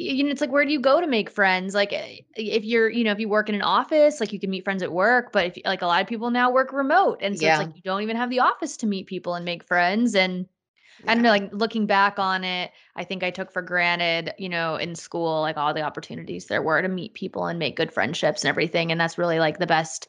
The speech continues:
Speaker 1: t-, opportunity. So, um, definitely put
Speaker 2: Yeah.
Speaker 1: yourself out there, like, don't be afraid to, you know, be the one to,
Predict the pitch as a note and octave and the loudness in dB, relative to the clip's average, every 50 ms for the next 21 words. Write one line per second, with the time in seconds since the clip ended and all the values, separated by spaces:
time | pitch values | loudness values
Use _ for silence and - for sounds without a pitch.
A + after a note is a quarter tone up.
0 | _ _ - - - F#3 F#3 F3+ - F3 - - F3+ E3+ E3 D#3+ D#3+ D#3 - - | _ _ -8 0 2 2 2 2 0 -4 -6 -6 -6 -4 -4 -4 -6 -6 -8 -6
1 | - A#2+ G2 G2+ F2 - - - F2+ G#2 G2+ F#2+ - F#3+ - - - _ - G#3+ | -6 -4 -4 -2 -2 -2 -2 -2 -2 -2 -4 -6 -8 -8 -10 -12 -12 _ 0 0
2 | G#3 G#3+ G#3+ G3+ G3+ A3 D#3+ D#3+ G3 - G3 F#3 F#3 F3+ F3 F3 F3 F3 F3 F3 | 2 2 2 0 0 0 -2 -4 -2 0 0 2 2 2 0 0 0 0 -2 -2
3 | E3+ E3 E3 - F3 F3 E3 E3+ E3+ E3 - E3+ D3+ C#3+ - - - - - G2 | -2 -4 -4 -6 -6 -6 -4 -6 -6 -6 -6 -8 -10 -8 -10 -10 -8 -4 -4 -2
4 | G2 G2 F#2 F2+ - _ _ _ _ _ _ - - - E3+ - - - F#3+ - | -2 -2 -4 -6 -10 _ _ _ _ _ _ -10 -8 -4 -2 -2 -2 -4 -4 -8
5 | _ _ _ _ _ - G#3 F#3+ F#3 F3 E3 D#3 D#3 D#3+ D#3+ D#3+ - D#3+ D3 C#3+ | _ _ _ _ _ 2 2 2 2 2 0 -2 -2 -4 -6 -4 -2 -2 0 -2
6 | D3+ - | -2 -6